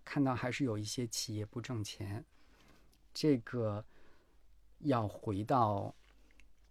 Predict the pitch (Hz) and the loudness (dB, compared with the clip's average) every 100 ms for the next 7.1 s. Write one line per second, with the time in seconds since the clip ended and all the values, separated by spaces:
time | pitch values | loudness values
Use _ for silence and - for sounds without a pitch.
0 | - - - - - - - 110 107 120 | -20 -20 -20 -20 -20 -20 -4 2 2 2
1 | 101 95 - - - - 113 110 110 135 | 0 0 -4 -10 -16 -6 -4 -2 0 2
2 | 117 - 117 101 101 - 104 101 98 113 | 2 2 0 0 -2 0 0 0 -2 -4
3 | 110 110 - 120 104 - 107 110 - 139 | -6 -8 -6 -4 -4 -2 -2 -2 -4 -2
4 | 110 87 107 101 104 95 104 98 107 - | -2 -2 -4 -2 0 0 0 -2 -6 -12
5 | - - - 98 101 - - - - - | -20 -20 -12 -8 -6 -8 -16 -20 -20 -20
6 | - - - 135 110 107 - - 113 110 | -20 -20 -2 0 2 -2 -4 -6 -4 -6
7 | - | -8